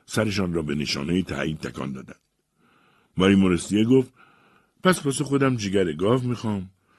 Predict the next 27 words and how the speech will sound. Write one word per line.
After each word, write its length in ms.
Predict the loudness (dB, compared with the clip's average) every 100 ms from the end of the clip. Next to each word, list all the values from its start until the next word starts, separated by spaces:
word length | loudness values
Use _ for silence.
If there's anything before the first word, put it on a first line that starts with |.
| _
واسه 220 | -6 -4
گربه‌م 420 | -2 -2 -4 -6 -6
جگر 280 | -8 -12
سفید.» 420 | -12 -14 -16 -20 -20 _ _ _ _ _ _ _ _ _ 0
مشتری‌ها 460 | 2 4 6 4
ناخواسته 640 | 4 2 2 0 2 0 -2
به 100 | -2
سفارش 520 | -4 0 0 0 0
او 200 | 0 0
که 120 | -2
انگار 300 | 0 0 0
یک 160 | 0 -2
فرمول 480 | -6 -4 -2 0 0
رسمی 540 | 0 -2 -6 -4 -2
جدید 400 | -2 2 2 2
را 100 | -2
اعلام 340 | -4 -6 -8
کرده 300 | -8 -8 -6
بود، 220 | -4 -4 -4
گوش 240 | -6 -8
دادند. 500 | -10 -16 -20 _ _ _ _ _ _ _ _ _ _ _
آیا 400 | 2 4 4 2 -4 _ _ _ 0
ماری 220 | 4 4
مورستیه 640 | 4 0 -2 0 2 2 -2 -18 -20 -6
چهره 400 | 0 2 2 0
بی‌آزاری 600 | -2 -4 0 2 2 0
داشت؟ 480 | -10 -12 -20 -20